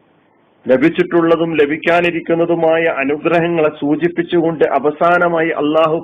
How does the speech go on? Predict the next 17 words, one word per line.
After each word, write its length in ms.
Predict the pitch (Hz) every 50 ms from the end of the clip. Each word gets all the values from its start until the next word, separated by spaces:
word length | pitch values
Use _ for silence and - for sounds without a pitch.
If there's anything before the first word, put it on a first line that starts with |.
| - 151
പറയുന്നു, 640 | 147 156 160 160 160 160 170 185 214 - - - - _ _ _ _ _ - 123
"വ 100 | 127 - 117 147
അമ്മാ 340 | 147 147 147 147 139 131 110
ബിനിഅമതി 600 | 131 127 123 127 123 123 135 135 131 127 - 127
റബ്ബിക 440 | 117 113 107 - - 117 113 - 110 - -
ഫഹദ്ദിസ്." 540 | 101 - 110 107 110 - - 107 104 - - _ _ _ _ _ _ _ _ _ _ _ _ _ _ _ _ _ _ _ _ _ _ _ _ _ _ _ - 120
നമ്മളോടും 960 | 123 147 165 170 185 196 196 196 190 190 190 185 185 180 165 139 - - - _ _ _ _ _ _ _ _ _ _ _ _ _ _ - 120
നമുക്കും 500 | 123 127 147 180 180 - - 180 180 175
നമ്മുടെ 340 | 170 170 170 175 165 160 160
ജീവിതത്തിൽ 680 | 127 127 160 170 175 170 175 175 175 175 - 175 170 160
അല്ലാഹു 520 | 160 160 160 160 165 175 175 175 170 160 -
സുബ്ഹാനഹു 480 | 175 170 165 156 156 165 165 170 165 165
വ 40 | 170
തആല 280 | 170 165 160 160 156
ധാരാളം 680 | 143 139 131 143 147 156 160 165 170 180 196 190 185 180
അനുഗ്രഹങ്ങൾ 600 | 170 160 156 156 165 160 151 151 151 143 139 131
നൽകിയിട്ടുണ്ട്. 680 | 123 123 117 113 101 107 113 110 - 113 107 95